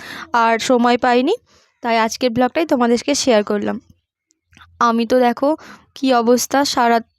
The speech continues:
মানে সকাল থেকে কাজ করেছি, কি করব না করব বুঝতে পারছিলাম। তাড়াহুড়ো করে চুলটাও বাঁধা, মানে বাঁধার তো সুযোগ পাইনি, চুল স্নান করেছি, আজ স্নানেরও সময় পাইনি।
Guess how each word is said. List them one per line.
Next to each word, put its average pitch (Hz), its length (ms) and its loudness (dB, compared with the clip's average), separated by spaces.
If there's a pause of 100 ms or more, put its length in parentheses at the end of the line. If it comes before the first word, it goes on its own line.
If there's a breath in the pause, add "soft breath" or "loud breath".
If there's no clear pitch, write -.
মানে 226 200 0
সকাল 254 400 0
থেকে 254 240 2
কাজ 233 280 -2
করেছি, 247 420 -2 (680 loud breath)
কি 269 100 -6
করব 247 320 -2
না 247 140 0
করব 247 240 -2
বুঝতে 233 300 -6
পারছিলাম। 247 340 -2
তাড়াহুড়ো 233 580 2
করে 254 220 0
চুলটাও 240 460 -2
বাঁধা, 247 240 0
মানে 254 200 -2
বাঁধার 226 600 0
তো 392 120 2
সুযোগ 294 320 0 (140)
পাইনি, 269 460 -2 (100)
চুল 277 220 -6 (120)
স্নান 254 380 -4
করেছি, 269 400 -2
আজ 220 160 -2
স্নানেরও 269 440 -2
সময় 220 360 -6
পাইনি। 208 300 -10